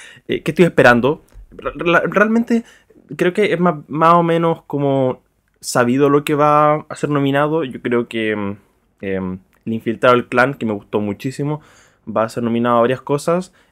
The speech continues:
Eh, Nace una estrella, por supuesto, va a ser nominado a muchas cosas. Hay muchas películas que aún no veo que me interesan bastante,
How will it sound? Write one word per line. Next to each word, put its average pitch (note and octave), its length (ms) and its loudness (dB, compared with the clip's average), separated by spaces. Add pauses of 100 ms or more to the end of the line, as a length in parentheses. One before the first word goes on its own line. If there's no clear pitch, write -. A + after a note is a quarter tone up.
Eh, G2 200 -6
Nace A2+ 300 -6
una G#2 80 -6
estrella, A#2+ 320 0
por A#2+ 100 -4
supuesto, B2 300 -6
va A#2+ 40 -4
a - 20 -8
ser B2 120 -6
nominado A#2 280 -2
a A#2 40 0
muchas A#2+ 240 -8
cosas. D3 440 -8 (120)
Hay A#2+ 120 -6
muchas A#2+ 220 -4
películas C3 280 -4
que B2+ 80 -6
aún A#2+ 100 0
no B2+ 100 2
veo B2 180 2
que C3 60 -2
me B2 60 -2
interesan A#2+ 380 -6
bastante, B2+ 540 -4